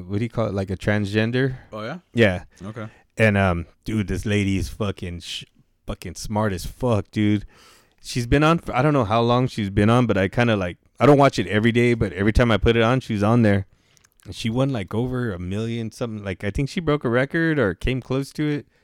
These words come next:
Speaker 1: But anyway, she got dethroned last night by
Speaker 2: No
Speaker 1: somebody.
Speaker 2: way.
Speaker 1: Yeah, and I didn't even see it. One of the residents told me, sh-, they're like, the resident was like, "Oh,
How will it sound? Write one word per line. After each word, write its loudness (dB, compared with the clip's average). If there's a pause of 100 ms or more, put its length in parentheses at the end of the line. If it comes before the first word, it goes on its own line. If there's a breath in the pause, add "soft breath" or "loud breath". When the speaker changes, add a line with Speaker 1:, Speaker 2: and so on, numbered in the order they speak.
(280)
Speaker 1:
But 0
anyway, 2
she -4
got -2
dethroned -10
last -12
night -10 (440 soft breath)
by -10
Speaker 2:
No 0
Speaker 1:
somebody. -4
Speaker 2:
way. -14 (240 soft breath)
Speaker 1:
Yeah, 8
and 8
I 8
didn't 8
even 6
see 0
it. 0
One 2
of 4
the 4
residents 2
told 2
me, -2
sh-, -16
they're -4
like, -6 (540 loud breath)
the 6
resident 6
was 6
like, 4 (120)
"Oh, 2